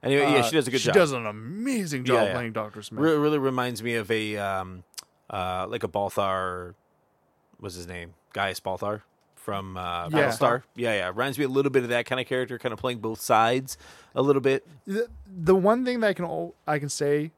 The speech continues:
Speaker 2: she totally nails is that you can tell that the character's not necessarily evil. They're just out for themselves.
Speaker 1: Right. Right.
Speaker 2: And,
Speaker 1: Which
Speaker 2: and,
Speaker 1: isn't
Speaker 2: and
Speaker 1: inherently evil.
Speaker 2: Yeah, but they, but they clearly have no issue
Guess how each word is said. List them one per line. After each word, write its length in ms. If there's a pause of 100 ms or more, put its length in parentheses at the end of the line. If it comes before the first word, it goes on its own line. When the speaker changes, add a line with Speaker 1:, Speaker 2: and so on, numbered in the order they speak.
(800)
Speaker 2:
she 260 (300)
totally 460
nails 400
is 140
that 180
you 100
can 120
tell 160
that 100
the 60
character's 400
not 240 (160)
necessarily 720
evil. 580
They're 100
just 240
out 180
for 100
themselves. 420
Speaker 1:
Right. 180 (560)
Right. 140
Speaker 2:
And, 240
Speaker 1:
Which 160
Speaker 2:
and, 60
Speaker 1:
isn't 180
Speaker 2:
and 100
Speaker 1:
inherently 380
evil. 380 (100)
Speaker 2:
Yeah, 300 (120)
but 140
they, 140
but 340
they 260 (220)
clearly 440
have 260
no 500 (1000)
issue 580